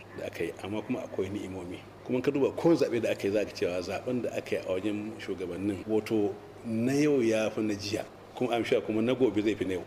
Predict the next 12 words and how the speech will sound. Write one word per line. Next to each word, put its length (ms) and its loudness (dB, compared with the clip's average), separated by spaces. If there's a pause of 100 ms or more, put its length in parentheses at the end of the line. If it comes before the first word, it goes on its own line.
Domin 300 4
ai 100 4
kullum 540 4 (320)
ƙaruwa, 540 0
ai, 100 0 (180)
wato 300 0
ana 140 2
ƙara 240 0
samun 180 0
ilimin 320 -2
ne. 100 -10 (320)
Sannan 460 2